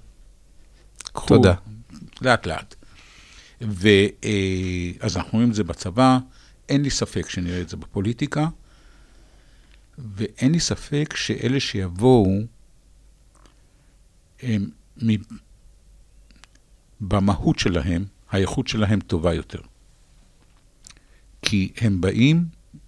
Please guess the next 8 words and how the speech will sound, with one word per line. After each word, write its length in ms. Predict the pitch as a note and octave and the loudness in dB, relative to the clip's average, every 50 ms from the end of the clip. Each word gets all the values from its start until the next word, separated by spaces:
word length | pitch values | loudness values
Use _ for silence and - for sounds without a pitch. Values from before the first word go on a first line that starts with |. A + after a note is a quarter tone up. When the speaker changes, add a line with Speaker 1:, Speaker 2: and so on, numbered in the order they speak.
| - - _ - | -20 -16 _ -4
Speaker 1:
מתוך 520 | A#2+ G#2 - - A#2 A#2+ - - - A2+ | -4 -4 0 2 2 2 2 2 2 4
ה-, 340 | G#2 G2 G2 F#2+ F#2 - G2 | 4 4 4 2 -2 -4 -2
ה-, 320 | F2+ F2 F2 E2+ F2 F2+ F#2 - - _ - | -2 0 0 -2 -4 -6 -8 -12 -18 _ -6
הכרה 420 | - G#2 - - F#2+ F#2 F#2+ B2+ | -6 -4 0 0 0 2 2 2
בצורך 760 | B2+ A2 A2+ - - - - C#3 C#3 C3 D#3+ E3+ D#3+ - - - - - - - _ _ _ _ - - - _ _ _ _ - - - | 2 0 -2 -4 -2 4 8 8 8 8 8 4 2 0 -4 -8 -14 -20 -20 -20 _ _ _ _ -20 -20 -20 _ _ _ _ -18 -8 -2
לשנות, 640 | G#2 G#2+ - - - G2 G2 A2+ A2 G2 F2+ - | 0 2 2 2 2 4 6 6 6 6 4 2
לעשות 480 | G2+ F#2 E2+ - - - G#2 G2 - - | 0 0 0 2 2 2 2 2 0 -2
משהו, 320 | F2+ E2 - - - F#2 | -6 -6 -6 -8 -10 -12